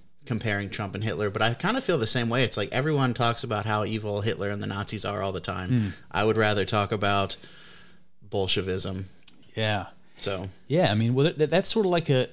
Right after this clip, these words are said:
Speaker 2: you know, it's from an American history perspective, it's sort of like an unknown, uh, unknown thing. I mean, there wasn't a lot dedicated in, um,
Speaker 1: Nope.
Speaker 2: in history class to that.
Speaker 1: Yeah.
Speaker 2: And I remember learning about,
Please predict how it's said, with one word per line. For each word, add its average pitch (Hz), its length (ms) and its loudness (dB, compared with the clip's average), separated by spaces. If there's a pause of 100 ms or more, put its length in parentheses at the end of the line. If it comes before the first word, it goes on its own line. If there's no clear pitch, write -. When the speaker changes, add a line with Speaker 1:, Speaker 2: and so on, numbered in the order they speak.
(140)
Speaker 2:
you - 160 -4
know, 120 80 2
it's 120 100 0
from 123 240 4
an 110 120 4
American 139 400 4
history 156 320 2
perspective, 165 520 -2
it's 120 140 -4
sort 190 140 2
of 180 80 4
like 131 180 2
an 110 80 0
unknown, 127 640 6 (340)
uh, 117 280 2 (120)
unknown 131 380 6
thing. 147 260 2
I 104 60 4
mean, 107 160 4
there 113 100 4
wasn't 135 340 2
a - 40 -4
lot 131 240 2
dedicated 123 640 2
in, 113 300 4
um, 107 240 0
Speaker 1:
Nope. 104 280 -6
Speaker 2:
in 117 140 2
history 120 300 2
class 110 280 0
to 107 100 -4
that. 87 300 -6 (140)
Speaker 1:
Yeah. 107 160 0 (220)
Speaker 2:
And 107 80 0
I 113 100 4
remember 123 280 4
learning 110 260 4
about, 107 340 2